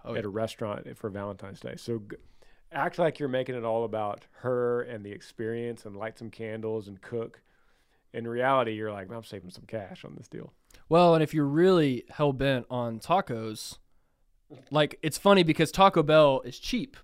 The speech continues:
Speaker 1: but if you do, obviously, d-, maybe do something a little bit nicer in tacos. But if you do tacos at the house, now all of a sudden you're just a chef and you're doing everything that you just said. You're staying in, you know, whatever. Taco Bell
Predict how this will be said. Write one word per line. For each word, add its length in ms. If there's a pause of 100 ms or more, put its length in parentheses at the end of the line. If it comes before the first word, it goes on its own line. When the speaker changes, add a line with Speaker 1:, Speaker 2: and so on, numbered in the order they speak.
(180)
Speaker 1:
but 100
if 120
you 60
do, 420 (400)
obviously, 420
d-, 140
maybe 220
do 100
something 240
a 20
little 140
bit 20
nicer 300
in 80
tacos. 440
But 240 (320)
if 120
you 80
do 100
tacos 400
at 80
the 80
house, 460
now 240
all 140
of 20
a 80
sudden 320
you're 160
just 180
a 60
chef 480
and 400
you're 160
doing 500
everything 380
that 80
you 100
just 220
said. 200
You're 80
staying 380
in, 300
you 100
know, 140
whatever. 520 (240)
Taco 300
Bell 460